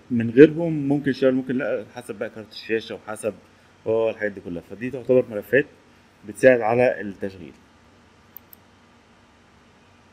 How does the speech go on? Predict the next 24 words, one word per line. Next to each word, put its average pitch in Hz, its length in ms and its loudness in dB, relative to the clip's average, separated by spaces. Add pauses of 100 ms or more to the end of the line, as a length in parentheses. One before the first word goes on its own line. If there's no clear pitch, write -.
(1700)
هما 104 160 -2
لسه 123 200 0
مسطبوش، 110 520 0
فهتلاقي 113 500 -2
searching 120 460 -2 (120)
for 120 180 0 (180)
head 110 120 0 (580)
mounted 107 680 -6
display، 90 380 -2 (880)
لسه 107 260 4
هو 110 80 10
بيحاول 107 280 2
يتعرف 104 320 -6
عليهم. 85 280 -8
لما 101 160 -2
يسطبوا 139 520 0 (400)
هتلاقي 120 260 6
الموضوع 113 320 -2
هيكون 104 240 -8
اسهل، - 260 -16 (640)
على 95 140 -8
طول 107 260 -8
هيلقط 98 500 2
هو 95 200 2